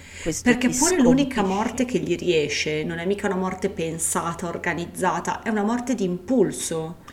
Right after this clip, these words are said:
Speaker 1: Sì, sì, di rabbia proprio. Perché
Speaker 2: Perché viene rimesso in discussione Cristo, Alexis questa cosa
Speaker 1: Sì.
Speaker 2: non la può mica tollerare,
Speaker 1: No.
Speaker 2: e pugnala il povero Ivan legato alla sedia come una salamella.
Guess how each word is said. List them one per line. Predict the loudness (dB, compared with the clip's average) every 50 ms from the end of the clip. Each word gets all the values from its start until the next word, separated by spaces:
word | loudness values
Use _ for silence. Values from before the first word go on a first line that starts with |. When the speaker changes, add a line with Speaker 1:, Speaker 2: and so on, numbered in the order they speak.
| -20 4
Speaker 1:
Sì, | 10 12 12
sì, | 12 12 10 8
di | 8 12
rabbia | 12 12 12 12 12 10 12 12
proprio. | 12 12 12 10 6 2 -2 -2 -4 -10 -16 -20 -20 -20 -20 -20 -20 -20 -20 -18 -10
Perché | -8 -2 0 2 2
Speaker 2:
Perché | 4 4 4 2 2 2
viene | 4 4 4 6
rimesso | 6 6 4 6 4 4 4
in | 4
discussione | 2 2 0 -2 -2 -2 2 4 4 4 4 2
Cristo, | 0 2 2 2 2 2 0 -2
Alexis | 0 0 0 0 -2 -2 -4 -4
questa | -6 -8 -8 -4
cosa | 0 0 2 2
Speaker 1:
Sì. | 2
Speaker 2:
non | 0 -2
la | -2
può | -4 -2 -2
mica | -2 -2 -2 -4
tollerare, | -2 0 0 0 2 2 2 2 2 0 0 2 2
Speaker 1:
No. | 2 0 -2 -6 -14 -18 -20 -20 -20 -20 -20 -20 -20 -20 -20 -20 -10 -6
Speaker 2:
e | -6 -6
pugnala | -6 -6 2 4 4 6 8 8 8 8 6 6 4 4 2 2 -2 -4 -4 -2
il | -2 -2 0
povero | 4 6 6 8 8 8 8 6
Ivan | 6 6 4 2 2 2 2 2 2 2 0 0 0
legato | 0 0 2 2 2 0 0 -2 2 6 6 6 6 4
alla | 0 -2 -2 -2
sedia | -2 -2 -2 -2 -2 -2
come | -2 -4 -6
una | -6 -6
salamella. | -4 -4 -4 -2 -2 -4 -4 -4 -6 -6 -8 -10